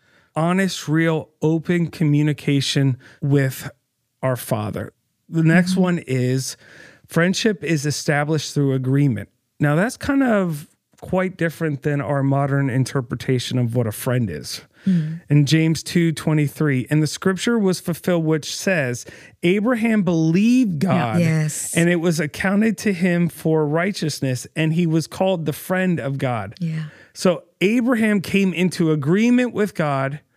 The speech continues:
Speaker 1: So when God spoke something, Abraham had faith for it, and he was called a friend of God. So being a friend of God requires agreement.
Speaker 3: Well, and further in that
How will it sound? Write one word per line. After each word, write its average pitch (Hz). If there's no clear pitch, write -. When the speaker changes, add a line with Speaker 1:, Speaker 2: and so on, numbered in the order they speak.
Speaker 1:
So -
when 165
God 175
spoke 214
something, 165
Abraham 160
had 135
faith 131
for 180
it, -
and 143
he 147
was 156
called 135
a 143
friend 117
of 143
God. 175
So 135
being 180
a 208
friend 156
of 165
God 127
requires 120
agreement. 143
Speaker 3:
Well, 180
and 180
further 196
in 160
that 165